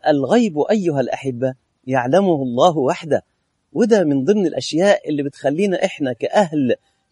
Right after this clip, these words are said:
عقيدة سليمة إن شاء الله، أحسبكم ونحن يا رب نكون على العقيدة السليمة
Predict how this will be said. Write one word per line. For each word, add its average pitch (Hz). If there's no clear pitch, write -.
عقيدة 139
سليمة 202
إن 131
شاء 180
الله، 180
أحسبكم 170
ونحن 143
يا 139
رب 160
نكون 143
على 131
العقيدة 135
السليمة 214